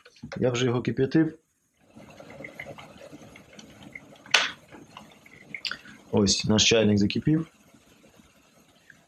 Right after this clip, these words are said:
Чому я обрав саме такий чайник? Е, першим, е, перший час я не міг підняти чайник, тому я знайшов такий,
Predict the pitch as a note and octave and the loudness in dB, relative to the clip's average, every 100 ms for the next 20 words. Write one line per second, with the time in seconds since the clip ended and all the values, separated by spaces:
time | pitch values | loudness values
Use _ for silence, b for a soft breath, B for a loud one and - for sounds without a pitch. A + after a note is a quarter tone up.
0 | - - C#3 E3 C#3 B2 B2+ - A#2+ A2 | -4 0 2 4 4 2 2 2 2 2
1 | G#2+ - E2 E2 _ - - F2 E2 E2 | 0 0 -2 -6 _ -6 0 0 0 -4
2 | - _ _ _ _ _ _ _ _ _ | -12 _ _ _ _ _ _ _ _ _
3 | _ _ - A2 F#2+ - C3+ D#3 D#3 D3 | _ _ -6 0 0 2 2 4 4 4
4 | C3+ B2+ _ _ - G2+ G2 F#2+ F#2+ F#2 | 2 0 _ _ 0 4 4 4 2 2
5 | - - - _ - B2+ - A2+ C#3 C3 | -2 -8 -16 _ -2 2 2 4 2 4
6 | A2+ A#2+ A#2+ A2 - G#2 G#2 G2 F#2+ E2+ | 2 4 4 2 2 2 4 4 0 -4
7 | _ b b b _ - C#3+ D#3+ D#3 - | _ b b b _ 0 2 4 0 -2
8 | _ _ _ _ _ - A2 A#2 C3+ - | _ _ _ _ _ -6 0 2 2 -2
9 | - G#2 A2+ G#2 G#2+ - G#2 G2 _ _ | 0 2 4 4 2 4 2 -2 _ _
10 | b _ - - G#2 G2 | b _ -4 0 2 0